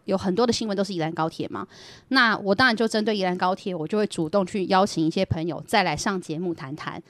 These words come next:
哦，不论是他第一次上还是邀请他再来上，可能大家也比较不会觉得那么腻啦，<laughs> 就是这题，主题不一样，而且刚好那个题目是有热度的，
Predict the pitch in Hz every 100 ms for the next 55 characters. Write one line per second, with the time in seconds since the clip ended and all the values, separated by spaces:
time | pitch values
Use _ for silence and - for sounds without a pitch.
0 | - _ 175 196 262 254 226 226 - 202
1 | - 185 208 156 165 190 - 226 226 185
2 | 202 269 202 160 165 190 - _ - 208
3 | 214 240 233 208 165 202 - 180 180 170
4 | 180 175 175 147 185 - - 330 330 -
5 | 339 403 - 349 - 269 247 247 269 262
6 | 302 247 285 233 - - - 240 269 269
7 | 269 202 254 247 - 202 226 208 233 180
8 | 202 233 196 208 165 -